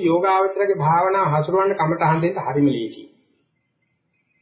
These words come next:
සුඛ දුක්ඛ වේදනාවන් දිගේ කමඨහං සුද්ධ කරනට යෝගාවචරය ගුරුවරයා හරියට අදහන. ගුරුවරයා කියන්නේ හොඳට වැටහෙනවා.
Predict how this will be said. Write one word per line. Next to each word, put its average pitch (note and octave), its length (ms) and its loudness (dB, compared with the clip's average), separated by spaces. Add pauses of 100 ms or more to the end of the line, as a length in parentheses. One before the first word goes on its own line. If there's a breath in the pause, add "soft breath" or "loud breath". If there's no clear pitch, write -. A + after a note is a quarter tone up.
(360)
සුඛ G3 200 2
දුක්ඛ B3 260 2
වේදනාවන් G#3 680 4
දිගේ G#3 300 4
කමඨහං F3+ 480 0
සුද්ධ F#3 260 -2
කරනට G#3+ 320 2
යෝගාවචරය G3 640 2
ගුරුවරයා G3+ 420 2
හරියට G3 300 2
අදහන. C#3 360 0 (1400)
ගුරුවරයා G3+ 360 4
කියන්නේ G#3 280 4
හොඳට F#3+ 260 2
වැටහෙනවා. D3+ 480 2